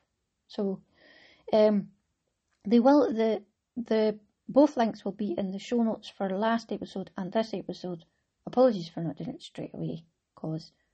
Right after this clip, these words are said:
I meant to, and then I forgot all about it, and then I went on holiday and enjoyed myself and forgot all about you. Yeah, that pause was dramatic.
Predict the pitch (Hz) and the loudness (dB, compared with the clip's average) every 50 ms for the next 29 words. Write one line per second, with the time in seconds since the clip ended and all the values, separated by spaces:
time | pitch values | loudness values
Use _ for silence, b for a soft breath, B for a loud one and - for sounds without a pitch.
0 | _ _ _ _ - 220 214 254 269 269 - - - 220 196 190 165 - _ _ | _ _ _ _ -4 0 4 4 4 2 0 -4 -4 -4 -4 -4 -6 -10 _ _
1 | _ _ _ _ _ _ _ _ _ _ _ _ - - 226 226 208 202 208 196 | _ _ _ _ _ _ _ _ _ _ _ _ -4 0 0 0 0 0 -4 -4
2 | 185 190 165 175 170 - 202 - 190 190 180 180 180 170 165 160 - 175 185 180 | -2 0 0 0 0 0 -2 -2 -2 -4 -6 -6 -6 -6 -6 -4 -4 -4 -6 -6
3 | 175 175 180 170 165 165 165 165 185 175 175 165 165 - 190 185 165 - - 175 | -6 -6 -6 -4 -4 -4 -4 -4 -6 -8 -8 -8 -8 -8 -10 -10 -10 -10 -8 -8
4 | 170 165 165 - _ _ - - - 165 160 170 185 - - 185 160 - _ _ | -8 -8 -8 -12 _ _ -8 -6 -4 -4 -4 -4 -6 -6 -8 -10 -12 -12 _ _
5 | _ _ _ _ _ _ _ _ _ _ _ _ _ _ _ _ _ _ _ _ | _ _ _ _ _ _ _ _ _ _ _ _ _ _ _ _ _ _ _ _
6 | _ _ _ _ _ _ _ _ _ _ _ _ _ _ _ _ _ _ _ _ | _ _ _ _ _ _ _ _ _ _ _ _ _ _ _ _ _ _ _ _
7 | B B B B B B - 202 185 - - - - 196 185 - 190 180 - - | B B B B B B 2 4 4 4 4 4 2 2 2 0 -4 -10 -10 -8
8 | 208 185 165 - - - - | -8 -6 -6 -6 -6 -8 -12